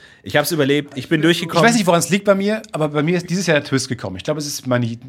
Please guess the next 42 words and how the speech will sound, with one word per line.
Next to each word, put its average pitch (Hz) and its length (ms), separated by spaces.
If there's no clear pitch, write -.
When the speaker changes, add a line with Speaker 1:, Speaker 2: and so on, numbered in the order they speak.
Speaker 2:
weil 120 120
ich 120 80
genug 170 260
Jahre, 123 320
fünf 247 280
Jahre 180 180
in 147 40
Köln 208 360
und 147 260
weil 170 180
ich 185 80
find's 226 240
billig 180 260
zu 135 100
sagen, 107 300
der 104 80
Karneval, 101 420
ich - 140
hasse 135 200
Karneval. 87 500
Speaker 1:
Ja. 165 180
Speaker 2:
Weil 135 120
Karneval 190 280
ist 185 120
vielseitig. 101 540
Karneval 170 260
ist 180 160
nicht 135 160
nur, 151 380
ähm, 127 380
Klisch-, - 280
das - 160
klischeehafte, 135 760
äh, 123 140
man 123 180
zieht 160 340
sich 143 140
in 127 60
Kostüm 131 320
an 135 100
und 113 140
säuft. 95 540